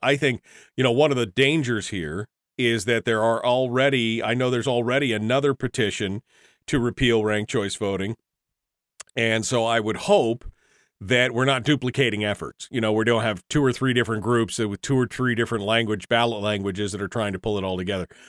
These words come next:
Hopefully they're all working together and have the same language.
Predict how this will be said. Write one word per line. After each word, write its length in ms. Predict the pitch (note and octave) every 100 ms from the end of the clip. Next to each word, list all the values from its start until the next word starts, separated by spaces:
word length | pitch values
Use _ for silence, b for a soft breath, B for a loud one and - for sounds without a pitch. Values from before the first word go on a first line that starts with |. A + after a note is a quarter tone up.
| B B
Hopefully 460 | - G3+ F#3+ E3+ C3+
they're 200 | A#2+ B2
all 180 | C3 B2
working 400 | B2 B2+ B2 G#2
together 520 | F#2 B2+ G#2+ F#2 F2+ _ _ _ _
and 160 | A#2+ A#2
have 200 | B2+ G#2+
the 60 |
same 280 | G#2 B2 G2+
language. 500 | G#2+ B2 F#2+ F2+ -